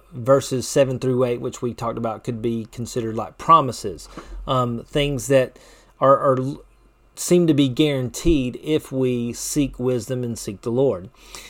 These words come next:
Now, Solomon, again, he never says that there are promises, but at the same time, we have to have faith that what we read in Scripture is true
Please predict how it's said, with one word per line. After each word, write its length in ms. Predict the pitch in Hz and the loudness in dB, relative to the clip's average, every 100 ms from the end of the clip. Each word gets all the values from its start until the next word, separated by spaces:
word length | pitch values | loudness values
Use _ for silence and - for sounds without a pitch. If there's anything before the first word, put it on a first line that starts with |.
| - | -6
Now, 120 | 143 | -2
Solomon, 680 | 135 - 196 214 190 160 151 - | 0 4 6 6 2 0 -2 -4
again, 340 | 135 151 143 | -2 0 0
he 120 | 127 | 0
never 260 | 131 120 139 | 0 0 0
says 320 | - 220 233 | 2 4 4
that 120 | 190 | 4
there 120 | 156 131 | 2 2
are 40 | |
promises, 500 | 123 117 110 127 123 | 2 0 -2 -4 -4
but 160 | - 110 | -2 -2
at 140 | 113 | -2
the 80 | 156 | -4
same 300 | - 196 214 | -2 -4 -4
time, 440 | - 123 117 147 - - _ | -2 -2 -2 -6 -12 -20 _
we 120 | - 127 | -2 4
have 300 | - 117 - | 4 4 -2
to 80 | 143 | -8
have 260 | - - | -4 -4
faith 340 | - 127 127 - | 0 0 0 -2
that 140 | 127 | -6
what 200 | 110 110 | -6 -4
we 160 | 135 143 | -4 0
read 200 | 117 127 | 0 -2
in 140 | 160 | -4
Scripture 420 | - 110 - 151 | -4 -6 -4 -2
is 120 | 170 | -2
true 440 | - - 104 104 | -4 -6 -4 -6